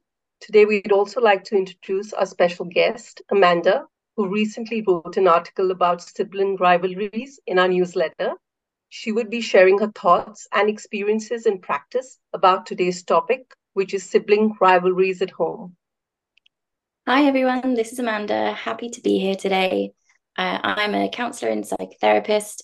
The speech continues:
Speaker 2: and I work, um, primarily with adolescents and young adults. So this is a topic that I see quite a lot,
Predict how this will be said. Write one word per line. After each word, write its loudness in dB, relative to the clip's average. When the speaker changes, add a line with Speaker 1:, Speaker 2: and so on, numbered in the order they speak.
Speaker 2:
and -6
I -2
work, -2
um, -8
primarily 2
with -2
adolescents -6
and -8
young -8
adults. -10
So -2
this -2
is -2
a -2
topic -8
that -2
I -6
see -6
quite -4
a 2
lot, -2